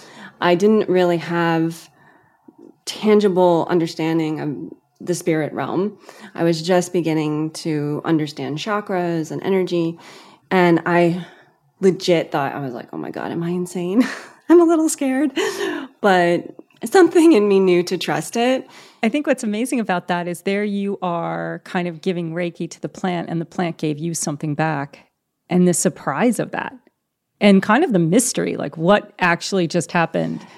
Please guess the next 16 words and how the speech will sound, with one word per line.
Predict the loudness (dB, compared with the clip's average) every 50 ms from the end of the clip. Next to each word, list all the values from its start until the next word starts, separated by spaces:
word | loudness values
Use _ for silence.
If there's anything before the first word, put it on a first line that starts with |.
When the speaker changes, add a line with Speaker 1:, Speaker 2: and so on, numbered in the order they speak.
| -10 2
Speaker 1:
Yeah, | 4 6 6 6
exactly. | 6 4 2 0 2 0 0 0 0 -2 -2 -2 -2 -4 -4
Exactly. | -4 -4 -2 -2 -2 -2 -2 -4 -4
It |
was | -2 -2 -2 -2
very | 0 2 2 4
mysterious. | 4 4 2 0 -2 -2 -2 0 0 0 0 0 -2 -2 -4 -8 -14 -10 -4
And | -2 0 0 0 0 0 0 0 0 -2 -4 _ _ _ 0
immediately | 2 4 4 4 4 4 4 2 2 2 2
I | 2
knew | 2 2 2 0
it | 0
was | -2 -4 -6
a | -6
great | -6 -4 -4 -4 -4 -4
gift. | -6 -4 -4 -4 -6 -6 -10 -18 -20